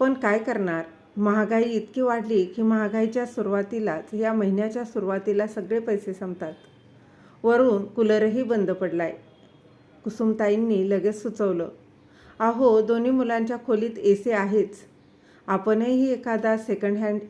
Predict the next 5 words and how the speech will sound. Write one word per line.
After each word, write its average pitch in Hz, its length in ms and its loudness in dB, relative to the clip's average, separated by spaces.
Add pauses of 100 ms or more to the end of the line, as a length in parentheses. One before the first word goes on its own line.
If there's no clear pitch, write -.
एसी 185 240 -2
घेऊया 202 520 2
ना." 185 200 -6 (1800)
"घेऊया 240 360 2
ना." 190 200 -2